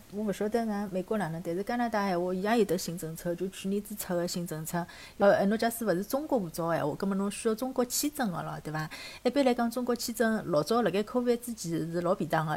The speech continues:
一签就是十年中国签证，十年内都有效。但是有的去年子伊就出来只新个政策，伊讲侬假使勿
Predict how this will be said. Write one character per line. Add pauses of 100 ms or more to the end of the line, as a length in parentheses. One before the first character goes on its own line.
一
签
就
是
十
年
中
国
签
证， (220)
十
年
内
都
有
效。 (320)
但
是
有
的
去
年
子
伊
就
出
来
只
新
个
政
策，
伊
讲
侬
假
使
勿